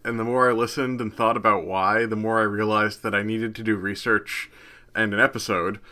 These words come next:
on the medieval economy, uh, before I would feel really happy about the material I was presenting, and also, you know, just, you sort of need the economy stuff first, in general, anyway. Um,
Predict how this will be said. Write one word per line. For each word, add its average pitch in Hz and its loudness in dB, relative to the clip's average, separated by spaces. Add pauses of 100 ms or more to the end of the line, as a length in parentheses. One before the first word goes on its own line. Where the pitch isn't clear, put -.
(220)
on 101 -2
the 107 -4
medieval 101 -2
economy, 98 -2 (680)
uh, 101 4
before 107 0 (360)
I 117 0
would 113 2
feel 110 0
really 101 -2
happy 107 2
about 95 -2 (480)
the 104 -10
material 139 4
I 120 6
was 117 2
presenting, 110 -2 (400)
and 110 2
also, 104 0
you 110 -4
know, 92 -4 (380)
just, - -8 (580)
you 127 -2
sort 151 2
of 135 4
need 123 -2
the 107 2
economy 117 0
stuff - -6
first, - -2 (260)
in 107 -8
general, 101 0
anyway. 95 -2 (880)
Um, 110 4